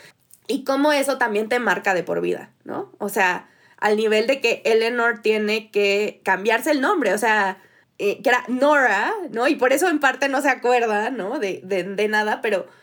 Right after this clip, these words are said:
o sea, ella se tiene que ir, se tiene que cambiar el nombre porque de plano está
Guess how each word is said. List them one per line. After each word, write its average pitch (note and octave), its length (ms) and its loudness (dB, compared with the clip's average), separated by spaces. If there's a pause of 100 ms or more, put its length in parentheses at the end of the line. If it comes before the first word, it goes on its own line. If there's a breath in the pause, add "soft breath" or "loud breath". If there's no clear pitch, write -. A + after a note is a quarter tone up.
(320 soft breath)
o - 40 -10
sea, C#4 300 2
ella D#4+ 200 2
se A3+ 120 0
tiene D#4+ 180 0
que G3+ 160 0
ir, A#3+ 520 0
se - 140 -4
tiene B3 240 -2
que D4 100 -4
cambiar G3+ 280 0
el A#3 140 0
nombre G#3+ 260 0
porque A3+ 280 -2
de G3+ 120 2
plano B3 440 0
está B3 280 -4